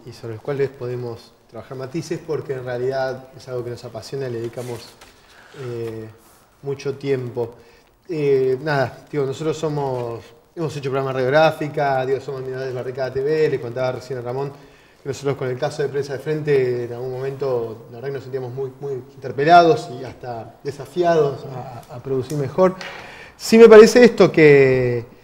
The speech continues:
que hay un desafío, nos,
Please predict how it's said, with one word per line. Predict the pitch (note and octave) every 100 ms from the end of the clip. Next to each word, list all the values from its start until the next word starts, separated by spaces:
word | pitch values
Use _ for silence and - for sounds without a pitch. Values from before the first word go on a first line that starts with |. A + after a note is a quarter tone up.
| _ _ _
que | D#3 C#3 C3 - - _
hay | D#3 F3+
un | F3+
desafío, | E3+ E3+ - A3+ G#3+ G#3 G#3 G#3 G#3 G#3 - F3
nos, | D3